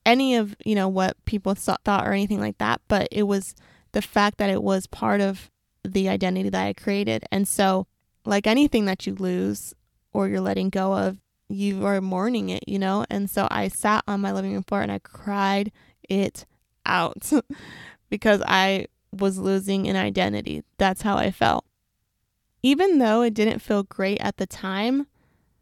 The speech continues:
looking back, I'm in so much awe and thankful for that moment because it helped me to really see myself right, to see my identity right.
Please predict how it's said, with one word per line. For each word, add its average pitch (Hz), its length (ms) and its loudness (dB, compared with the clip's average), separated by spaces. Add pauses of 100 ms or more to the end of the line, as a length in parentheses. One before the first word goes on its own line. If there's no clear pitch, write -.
(220)
looking 226 480 0
back, 196 540 -2 (340)
I'm 214 200 -2
in 220 160 -2
so 220 240 -4
much 233 320 -2
awe 196 460 0 (340)
and 190 560 -2 (320)
thankful 240 420 0
for 208 220 0
that 196 220 0
moment 214 440 2
because 208 480 -4
it 208 120 -2
helped 214 460 -4
me 247 180 0
to - 180 -8
really 214 380 -2
see 220 420 -6
myself 208 580 -2
right, 202 260 -8
to 202 120 -6
see 220 160 -4
my 208 160 -2
identity 190 580 -2
right. - 340 -6